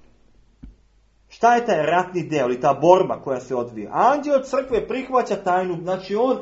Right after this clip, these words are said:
uhvata, uhvaća prvi tu misteriju koju Bog ima u svom umu za to crkveno doba.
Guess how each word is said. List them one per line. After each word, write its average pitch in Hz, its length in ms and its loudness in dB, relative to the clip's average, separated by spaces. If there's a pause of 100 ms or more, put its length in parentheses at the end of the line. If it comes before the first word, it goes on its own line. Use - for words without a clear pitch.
uhvata, 247 640 -2
uhvaća 175 460 -8 (120)
prvi 214 640 -4 (300)
tu 143 40 -10
misteriju 135 680 -10
koju 120 160 -12
Bog 135 300 -6
ima 135 160 -10
u 120 80 -10
svom 123 240 -12
umu 113 200 -6
za 113 120 -10
to 139 200 -8
crkveno 156 400 -12
doba. 95 300 -12